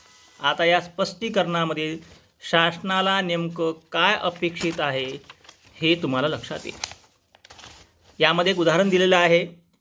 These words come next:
की दोन शिक्षक आहे, एका शिक्षकाचं नाव क्ष म्हटलेलं आहे, आपण पान नंबर आठवर पाहू शकता.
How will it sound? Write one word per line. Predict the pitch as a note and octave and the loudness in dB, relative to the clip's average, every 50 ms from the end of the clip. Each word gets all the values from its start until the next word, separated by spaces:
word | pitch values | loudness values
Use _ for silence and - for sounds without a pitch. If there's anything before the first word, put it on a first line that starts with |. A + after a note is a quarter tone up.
| _ _ _ _ _ _ _ _ _ _ _ _ _ _ _ _ _ _ - - | _ _ _ _ _ _ _ _ _ _ _ _ _ _ _ _ _ _ -4 -4
की | E3+ | -4
दोन | - B2+ E3+ F#3+ A3+ C4+ C#4+ | 2 4 6 8 8 6 4
शिक्षक | B3+ - A#3+ A3+ - - G#3 G3+ G3 | 2 0 -4 -6 -2 0 0 2 2
आहे, | D#3+ C#3 A#2+ A#2+ A#2+ C3 - - _ _ - _ _ _ _ _ _ _ _ _ _ _ - - _ _ _ _ - - _ _ - | 0 0 0 -4 -8 -10 -12 -16 _ _ -20 _ _ _ _ _ _ _ _ _ _ _ -20 -20 _ _ _ _ -20 -20 _ _ 0
एका | F3 F3+ F3+ G#3+ G#3 G3+ | 0 2 4 4 2 2
शिक्षकाचं | G3+ G3 F#3+ - - G#3 G3 F#3+ F#3 F3+ F3+ F#3 F3+ F3 | 0 -4 -8 -4 -4 -2 0 2 2 2 2 2 0 2
नाव | E3+ E3 E3 E3 | 2 0 0 0
क्ष | E3 - - - F#3+ | -2 -6 -6 -2 2
म्हटलेलं | F#3+ G#3 G#3 G3 F3+ E3+ E3+ D#3+ D3+ D3 | 2 2 4 2 2 2 0 0 0 0
आहे, | C#3 B2 B2 C3 C#3 | 0 0 -2 -4 -2
आपण | - D3+ D3+ - D#3+ D#3+ E3 | -2 -4 -2 -2 -4 -6 -6
पान | E3 E3+ F3 E3+ E3+ F3 F3 | -6 -2 0 0 0 0 -2
नंबर | F3 E3+ E3+ E3+ E3 E3 E3+ F3 F3 F3 - - | -4 -4 -4 0 2 2 2 2 0 -4 -8 -4
आठवर | E3 D#3+ E3 D#3+ E3 E3 C#3+ C3+ C3 C3 - - - _ _ _ _ _ _ _ - | -2 0 0 0 -2 -2 -2 -2 -2 -4 -6 -12 -20 _ _ _ _ _ _ _ -4
पाहू | F3 G#3+ A3+ | -2 -2 -2
शकता. | - D3+ B2+ - - - | -4 -6 -10 -12 -16 -18